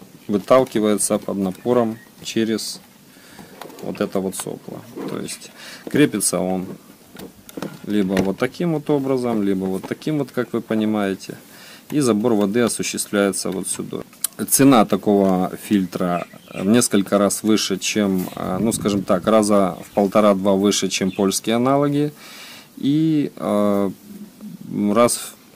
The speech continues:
раза в четыре-пять выше, чем китайские аналоги. И вот эта вот корзина для фильтрации, ну, то есть, смотрите, вот здесь половина фильтра, вот эта вот половина фильтра вообще не используется для фильтрации.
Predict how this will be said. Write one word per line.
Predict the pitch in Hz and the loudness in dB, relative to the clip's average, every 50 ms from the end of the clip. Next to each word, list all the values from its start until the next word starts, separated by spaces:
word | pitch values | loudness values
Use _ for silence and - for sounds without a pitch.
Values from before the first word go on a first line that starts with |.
| - - - - - - - - - - | -20 -20 -20 -20 -20 -20 -20 -20 -14 -8
раза | - 107 110 107 104 107 | -4 0 2 2 2 2
в | 101 | 0
четыре-пять | - - 101 95 - 117 120 117 110 98 90 - - 113 113 110 107 101 - - - - - - - | -2 -4 -6 -4 -2 0 0 2 0 0 -2 -2 0 2 4 4 2 0 -6 -16 -20 -20 -20 -16 -8
выше, | 98 98 110 113 - 104 | -4 -2 -2 -2 -2 -6
чем | 92 - - - 107 107 104 98 | -6 -4 -2 0 0 0 0 -2
китайские | - - 95 - - 113 107 101 - - - 95 | -4 -8 -6 0 2 2 2 2 0 -2 -4 -4
аналоги. | 90 90 90 87 87 87 85 85 - - - - - - - - - - - - - | -4 -4 -4 -6 -8 -8 -10 -12 -12 -14 -16 -18 -20 -20 -20 -18 -18 -20 -20 -12 -6
И | - 117 120 123 123 123 117 | -2 0 0 2 4 4 4
вот | 110 107 - | 4 2 2
эта | 117 107 - 113 | 0 0 0 0
вот | 104 104 104 - - - - - - - - | 0 0 0 -2 -6 -16 -18 -18 -10 -2 2
корзина | 113 107 110 107 110 127 143 147 139 120 110 104 | 4 4 4 2 2 2 2 2 2 2 2 0
для | 98 101 104 104 98 | 2 2 2 2 2
фильтрации, | - - 98 95 - - 123 131 135 131 - - - 107 101 98 | 2 0 -2 -2 0 2 4 4 4 4 2 0 0 2 2 2
ну, | 98 107 107 | 2 0 0
то | 101 - 110 | 0 0 0
есть, | 107 104 - - - - - - - | 0 0 -2 -6 -14 -20 -20 -16 -12
смотрите, | - - - 120 110 95 - 110 98 - - | -10 -6 -2 0 0 0 2 0 0 0 0
вот | 95 95 92 | -2 -2 -2
здесь | 98 98 113 117 107 | -2 0 0 0 0
половина | - - - 104 107 107 107 110 104 101 95 | 0 2 4 6 6 6 6 6 4 4 2
фильтра, | - - 147 156 170 160 - 113 101 92 - - - - - - - - - - - | 0 0 0 0 0 0 0 -2 -2 -2 -4 -8 -14 -12 -12 -12 -12 -14 -20 -16 -10
вот | - 95 90 - 90 | -8 -8 -6 -6 -8
эта | 87 - 95 90 | -8 -6 -6 -6
вот | 90 82 82 | -6 -8 -10
половина | - - 95 95 95 92 92 92 90 90 | -6 -4 -2 -2 0 0 -2 -2 -4 -6
фильтра | - - 92 90 - - 95 | -6 -6 -8 -6 -6 -6 -4
вообще | 92 95 92 - - 139 | -4 -4 -4 -2 0 0
не | 127 110 | 2 2
используется | 98 - - - 107 101 95 98 95 - - 95 | 0 -2 -2 -2 0 0 0 0 -2 -2 -2 -4
для | 95 95 | -2 -2
фильтрации. | 95 - - 92 90 - 92 87 87 - - - - | -4 -4 -6 -8 -6 -4 -4 -4 -4 -4 -8 -10 -12